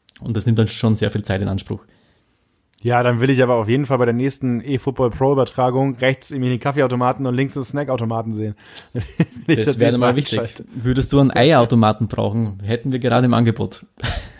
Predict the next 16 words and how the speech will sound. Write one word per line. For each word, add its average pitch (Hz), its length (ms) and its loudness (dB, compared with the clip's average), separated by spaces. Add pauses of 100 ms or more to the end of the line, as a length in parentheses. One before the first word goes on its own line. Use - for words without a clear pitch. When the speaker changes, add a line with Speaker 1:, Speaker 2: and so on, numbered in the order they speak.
(160)
Speaker 1:
<laughs> 180 640 -4
Speaker 2:
Sehr 127 240 -2
gut. 120 200 -4 (920)
Okay, 147 220 0
und 135 120 0
dann 147 140 2
die, 131 120 -8
die 120 100 -2
letzte 143 260 2
Frage. 139 480 4
Ähm, 127 320 -2 (500)
ja, 123 120 -8
ge-, 123 200 -12
vielleicht, 156 380 0
diesmal 170 560 0
f-, - 220 -12